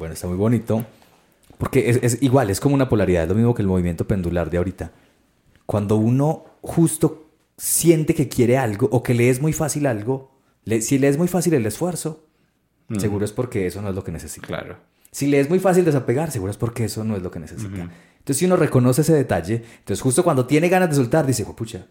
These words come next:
Speaker 1: antes ahí es cuando más necesito practicar".
Speaker 2: Ujú.
Speaker 1: Y justo cuando tengo como que,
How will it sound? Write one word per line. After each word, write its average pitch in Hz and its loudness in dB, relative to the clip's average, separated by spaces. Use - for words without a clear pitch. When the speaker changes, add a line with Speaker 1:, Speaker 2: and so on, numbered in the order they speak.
Speaker 1:
antes 92 -10
ahí 90 -6
es 82 -12
cuando 87 -12
más 80 -10
necesito 82 -16
practicar". - -20
Speaker 2:
Ujú. 92 -14
Speaker 1:
Y 95 -12
justo 135 0
cuando 117 2
tengo 135 -2
como 131 0
que, 101 0